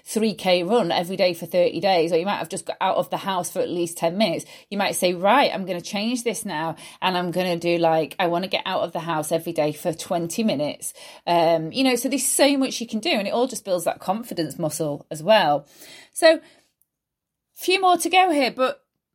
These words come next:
mute or hide anything that is stealing your joy through comparison. So, you know, stop judging yourself against others, because it is futile, and we are all different. We all bring different things to the table. But again, guilty myself.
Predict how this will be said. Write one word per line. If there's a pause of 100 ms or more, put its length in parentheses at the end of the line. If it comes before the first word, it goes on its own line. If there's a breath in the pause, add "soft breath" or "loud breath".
(280)
mute
or
hide
anything
that
is
stealing
your
joy
through
comparison.
So,
you
know,
stop
judging
yourself
against
others,
because
it
is
futile,
and
we
are
all
different.
We
all
bring
different
things
to
the
table.
But
again,
guilty
myself.